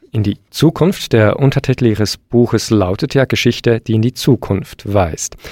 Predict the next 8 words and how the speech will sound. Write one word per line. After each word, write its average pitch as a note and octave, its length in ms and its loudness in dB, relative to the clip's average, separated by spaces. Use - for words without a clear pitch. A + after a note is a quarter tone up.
Geschichtsschreibung C3 640 2
kann A#2+ 160 2
also G#2 380 2
Visionen A#2 500 4
für A2+ 120 2
die G#2+ 100 0
Zukunft - 540 -2
aufzeigen. C3 920 0